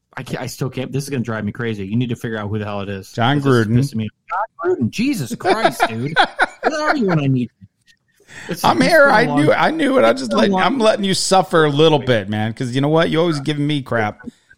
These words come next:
Speaker 2: Now I'm gonna be able to give you a little crap.
Speaker 1: Well, and here, so here's another draft, and part of the reason they didn't have a lot of those picks is because they traded up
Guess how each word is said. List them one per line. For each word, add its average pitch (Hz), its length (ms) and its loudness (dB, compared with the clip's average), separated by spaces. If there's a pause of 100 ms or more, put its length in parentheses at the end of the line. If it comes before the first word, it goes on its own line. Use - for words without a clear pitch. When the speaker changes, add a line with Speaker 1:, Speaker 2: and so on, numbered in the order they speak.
Speaker 2:
Now 139 160 2
I'm 151 80 2
gonna 131 180 0
be 123 160 0
able 113 140 -2
to 113 80 -6
give 104 180 -4
you 98 140 -6
a - 20 -8
little 87 220 -10
crap. - 280 -18 (520)
Speaker 1:
Well, 175 160 -4
and 190 160 2
here, 277 200 2
so 233 200 -4
here's 247 260 0
another 226 240 -2
draft, 139 380 -6
and 165 120 0
part 208 140 -2
of 196 40 -6
the 185 60 0
reason 147 200 0
they 135 80 0
didn't 139 180 0
have 123 120 -2
a 120 40 -2
lot 117 160 0
of 117 60 -2
those 113 140 -6
picks 120 260 -6
is 110 80 -6
because 113 300 -6
they 107 100 -6
traded 107 360 -8
up - 220 -6